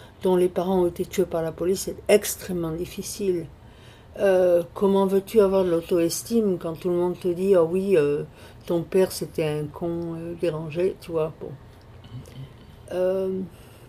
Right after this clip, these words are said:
donc peut-être c'est aussi bien, ça serait plus facile pour moi, mais ça serait pas facile pour les enfants.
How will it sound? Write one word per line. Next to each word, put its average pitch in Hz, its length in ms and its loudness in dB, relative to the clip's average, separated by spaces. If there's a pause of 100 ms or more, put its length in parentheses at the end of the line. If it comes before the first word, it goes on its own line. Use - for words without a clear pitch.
(560)
donc 185 260 2
peut-être 175 320 2
c'est - 200 -10
aussi 170 260 -8
bien, 156 360 -4
ça 151 160 -14
serait - 160 -4
plus 202 180 -4
facile 180 400 -2
pour 160 220 -8
moi, 156 340 -6
mais 165 80 -10
ça 156 160 -12
serait - 160 -10
pas 139 140 -12
facile - 340 -14
pour - 220 -12
les 76 160 -12
enfants. - 340 -16